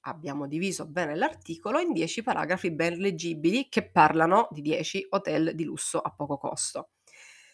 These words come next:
Esistono? Non lo so, se esistono fatemelo sapere, non, <laughs> non entra nel mio campo di indagine, ma dicevo, se nello studio dei compe-, però attenzione perché, a proposito di numeri, se nello studio dei competitor organici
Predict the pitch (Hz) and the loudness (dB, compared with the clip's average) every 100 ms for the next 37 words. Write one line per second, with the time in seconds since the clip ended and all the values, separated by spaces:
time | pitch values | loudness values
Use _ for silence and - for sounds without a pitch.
0 | _ _ - 180 185 185 - 160 160 190 | _ _ -2 0 2 0 2 4 6 6
1 | 196 180 175 156 175 170 180 - 196 175 | 4 2 2 0 2 0 0 0 0 0
2 | 165 165 156 151 151 147 147 165 156 160 | 0 0 -2 -2 -2 -2 -2 -2 0 0
3 | 220 202 247 208 233 220 240 233 208 190 | 2 2 4 8 8 8 4 4 6 6
4 | 185 180 196 - 165 165 156 - - 165 | 6 6 6 6 4 4 4 0 -2 -2
5 | 151 - 180 190 180 160 151 160 - - | -2 -4 -8 -4 -2 -2 -2 -6 -14 -18
6 | - - - - - _ - - 359 330 | -18 -20 -20 -20 -20 _ 0 4 6 8
7 | 233 - 254 262 196 - 180 202 196 - | 6 4 4 6 6 4 2 2 4 10
8 | 220 180 226 214 - 185 175 175 175 190 | 12 10 6 2 4 8 8 8 6 2
9 | - 170 - - - - - 196 196 180 | 2 2 0 -6 -6 -4 0 2 2 0
10 | 165 170 165 160 160 - 294 320 190 - | 0 2 2 2 0 2 2 2 0 -2
11 | - 220 196 175 160 165 165 185 196 180 | -4 -2 0 0 0 -2 0 -2 -2 -2
12 | 160 165 156 180 170 165 160 165 160 | 0 -2 0 2 2 2 -2 -2 -2